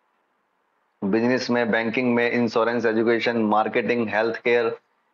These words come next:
engineering, designing, military, communication, animation, research, agriculture and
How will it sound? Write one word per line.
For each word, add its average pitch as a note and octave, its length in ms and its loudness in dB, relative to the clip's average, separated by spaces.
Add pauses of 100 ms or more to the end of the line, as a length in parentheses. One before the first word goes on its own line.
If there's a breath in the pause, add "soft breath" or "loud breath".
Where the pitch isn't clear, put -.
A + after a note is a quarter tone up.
(140)
engineering, B2+ 600 2
designing, B2 600 0 (160)
military, B2 600 0
communication, B2 840 0
animation, B2 720 0 (640)
research, B2+ 640 0
agriculture B2 800 0
and C3+ 180 0